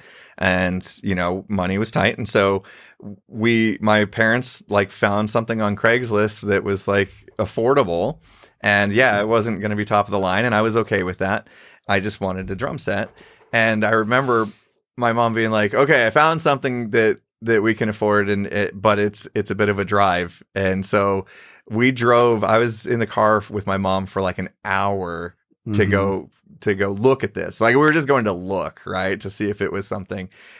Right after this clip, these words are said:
Speaker 1: And it was, like, after an hour long drive to get there, you, I was like, "I feel like we have to get it now 'cause we <laughs> drove all this way," you know?
Speaker 2: Yeah.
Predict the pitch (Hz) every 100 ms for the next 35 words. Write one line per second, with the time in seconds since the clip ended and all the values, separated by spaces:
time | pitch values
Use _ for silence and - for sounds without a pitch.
0 | - - 123 120 131 123 123 147 160 127
1 | 117 110 120 110 107 104 104 101 101 101
2 | 98 92 - - 92 98 110 98 95 90
3 | 92 _ _ _ - 110 113 98 95 95
4 | 101 95 _ _ _ - 107 - 214 247
5 | 180 101 110 123 117 110 95 98 95 95
6 | 101 95 113 110 127 131 156 143 - 170
7 | 135 - 120 123 107 - 131 135 165 156
8 | 160